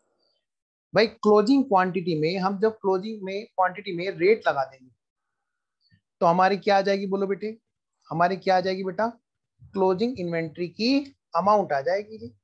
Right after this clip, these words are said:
अब तो बस rate लगाना है हमारा। और rate कैसे लगाना है जी? फीफो से। फीफो से भाई, फीफो से rate लगाना है, फीफो से। तो first in first out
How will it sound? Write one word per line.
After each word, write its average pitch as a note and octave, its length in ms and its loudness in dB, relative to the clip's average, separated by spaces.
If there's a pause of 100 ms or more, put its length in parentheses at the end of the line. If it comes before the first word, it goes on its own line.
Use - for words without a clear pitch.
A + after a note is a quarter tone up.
अब F3 140 -2
तो G#3+ 60 0
बस G#3 180 -2
rate F3 200 -2
लगाना C3+ 300 -10
है A#3+ 80 -10
हमारा। A3 280 -14 (880)
और F3 120 2
rate F3 240 2
कैसे D3+ 200 -4
लगाना G3+ 300 -2
है A#3+ 80 -2
जी? F#3 140 -10 (180)
फीफो D3+ 320 -8
से। F#3+ 160 -14 (1080)
फीफो F3+ 340 -4
से D#3+ 200 -6
भाई, F#3 200 -4
फीफो E3+ 420 -8
से F3 360 -6
rate F3 360 -4
लगाना C#3+ 300 -10
है, A#3+ 200 -6 (360)
फीफो A3+ 380 -2
से। D3 480 -8 (460)
तो A3+ 120 4
first C#4+ 440 4
in C4+ 220 4
first A#3+ 340 0
out A3 280 0